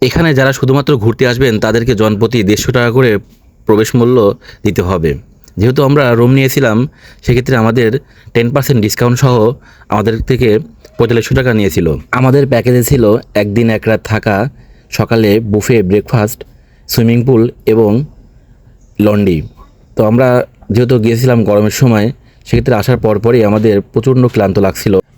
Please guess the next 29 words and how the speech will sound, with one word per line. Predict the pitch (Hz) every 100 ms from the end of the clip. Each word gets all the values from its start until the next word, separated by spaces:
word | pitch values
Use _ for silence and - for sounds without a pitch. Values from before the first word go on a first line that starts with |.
| - 110
আমরা | 127 120
গিয়েছিলাম | 120 120 143 120
তিন | 120 113 110
বন্ধু। | 110 120 110 - - - - 107
আমাদের | 113 131 123
প্যাকেজে | 110 123 120
যেহেতু | 113 120 120 117 151 - - - - _ -
সুইমিং | 131 123 127 131
পুল | 131
ছিল, | 147 120 113
তো | 127
পরবর্তী | 123 117 123
ভাবলাম | 117 120 120 120
যে | 117
সুইমিং | 117 113 113
পুল | 113
থেকে | 127 113
গোসলটা | 104 117 113 113
করেই | 107 113 110
আসি। | 117 107 - - _ _ -
তো | 107
আসার | 123 117
পরে | 127 120
আমাদের | 110 110 110
এখান | 117 113
থেকে | 120 117
তিনটা | 117 110 107
টাওয়াল | 104 104 98 110 - - -
এবং | 104